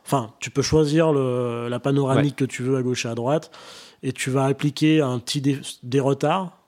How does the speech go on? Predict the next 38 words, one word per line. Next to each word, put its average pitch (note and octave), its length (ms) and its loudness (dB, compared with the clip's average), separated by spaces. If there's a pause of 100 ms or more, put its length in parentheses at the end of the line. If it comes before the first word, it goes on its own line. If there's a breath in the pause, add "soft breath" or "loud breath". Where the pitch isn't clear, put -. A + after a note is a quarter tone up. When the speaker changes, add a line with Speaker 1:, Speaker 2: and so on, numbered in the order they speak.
(200)
Speaker 1:
pour A2 120 -10
faire A#2 120 4
Speaker 2:
Ouais. A2 40 2
Speaker 1:
comme C#3+ 140 2
s'il D3+ 160 0
y - 20 6
avait C#3 260 4
un C3 60 2
Speaker 2:
Mais B2+ 60 4
des C3 60 6
Speaker 1:
instrument C#3 260 4
Speaker 2:
trucs C#3+ 100 2
Speaker 1:
qui - 80 -2
Speaker 2:
type, A#2 100 -2
euh, A2 160 4
entre G#2 320 2
quarante A2 300 2
et, A2 600 4
et A#2 60 -2
cent A#2+ 180 -2
millisecondes, C#3 460 2
tu C3+ 80 4
Speaker 1:
Ouais, D#3+ 60 6
Speaker 2:
vois, E3+ 80 6
vraiment, B2+ 180 4
Speaker 1:
c'est D3 100 4
Speaker 2:
c'est D3 100 6
du, C#3+ 40 6
Speaker 1:
très, C#3 120 4
Speaker 2:
c'est C3+ 80 2
du A#2 60 2
Speaker 1:
très G2+ 140 -2
Speaker 2:
step F#3 60 6
back, F3 80 6
Speaker 1:
rapide, F3 220 2
Speaker 2:
quoi. F#3+ 100 2
Speaker 1:
quoi, B2+ 140 0
voilà. C3 420 0